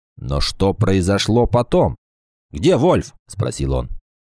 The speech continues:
"О ком ты хочешь узнать, Леблябий?" удивленно отозвалась она. "Джадавин иногда называл себя Вольфом", пояснил Кикаха. Она пожала плечами. "Его здесь нет. А если он и находился в этом мире, то его, наверное, убили черные звонари".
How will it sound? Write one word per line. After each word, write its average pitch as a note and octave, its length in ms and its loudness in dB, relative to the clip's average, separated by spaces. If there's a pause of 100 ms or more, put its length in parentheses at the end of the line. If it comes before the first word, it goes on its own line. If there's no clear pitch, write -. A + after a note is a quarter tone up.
(220)
"О E3+ 140 -2
ком C4 280 0
ты B3 140 0
хочешь - 440 2
узнать, A#3 460 0
Леблябий?" C#3 760 0 (180)
удивленно E2 680 2
отозвалась D#2 560 -2
она. D2+ 280 -2 (480)
"Джадавин E3 600 2
иногда E3 340 2
называл D#3 420 2
себя D3+ 280 2
Вольфом", F2+ 600 0
пояснил D#2+ 460 -4
Кикаха. B1 600 -8 (380)
Она G#2+ 300 -4
пожала D2+ 420 -4
плечами. C#2 600 -8 (180)
"Его A#2 380 2
здесь G#3+ 420 0
нет. D#3 420 0 (340)
А G#2+ 120 2
если D3 360 2
он D3 220 4
и C#3+ 40 4
находился C#3 720 2
в G#3+ 60 4
этом A3 280 2
мире, G#3+ 420 2
то B2 220 2
его, C#3+ 200 4
наверное, D#3+ 520 2
убили E3 380 2
черные F3 440 2
звонари". F3 540 2